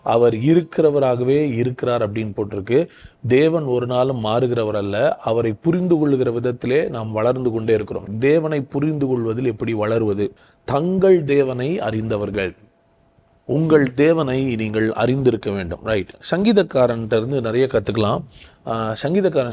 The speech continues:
சொல்றாரு, முப்பத்தி நான்காம் சங்கீதத்தின் எட்டாவது வசனத்துல என்ன சொல்றாருன்னா, "கர்த்தர் நல்லவர் என்பதை ருசித்து பாருங்கள், அவர் மேல் நம்பிக்கையா இருக்கிற மனுஷன் பாக்கியவான்."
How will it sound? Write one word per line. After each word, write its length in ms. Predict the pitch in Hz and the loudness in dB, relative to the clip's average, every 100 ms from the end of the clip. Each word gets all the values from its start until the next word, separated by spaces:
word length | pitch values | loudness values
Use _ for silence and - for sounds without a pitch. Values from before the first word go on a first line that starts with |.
| - | -6
சொல்றாரு, 380 | 113 107 156 196 | -4 -2 0 -2
முப்பத்தி 680 | 123 123 139 - 127 117 110 | -2 0 0 2 -2 0 0
நான்காம் 460 | 110 120 120 113 | 0 0 0 -2
சங்கீதத்தின் 720 | 107 113 117 113 113 - 156 151 - - - - | -2 -2 2 2 2 2 0 -2 -12 -18 -12 0
எட்டாவது 500 | 120 117 151 139 120 | 0 4 6 6 4
வசனத்துல 360 | - 113 107 | 2 -6 -4
என்ன 180 | 110 113 - | -2 -2 -2
சொல்றாருன்னா, 540 | 107 101 135 135 120 175 | -2 -2 -2 -4 -6 -8
"கர்த்தர் 880 | - 127 - - - 180 196 - - - - | -4 -4 -4 -6 2 4 4 0 -10 -16 -8
நல்லவர் 580 | 113 117 147 160 156 | -2 2 4 6 6
என்பதை 460 | 127 113 107 107 - _ - - - _ _ | 4 2 2 2 0 _ -20 -20 -20 _ _
ருசித்து 580 | 123 147 - 185 - - | 0 2 2 -2 -4 -8
பாருங்கள், 640 | 147 120 113 101 104 165 - - - | -2 -2 -2 -4 -4 -6 -8 -18 -6
அவர் 260 | 107 113 131 | -2 2 2
மேல் 260 | 127 147 160 | 2 2 0
நம்பிக்கையா 580 | 110 117 131 131 127 | -4 -6 -6 -4 -2
இருக்கிற 280 | 113 107 110 | -2 -4 -6
மனுஷன் 460 | 101 104 101 147 147 | -6 -8 -8 -8 -4
பாக்கியவான்." 600 | 104 101 - 98 98 95 | -2 -4 -4 -4 -2 -6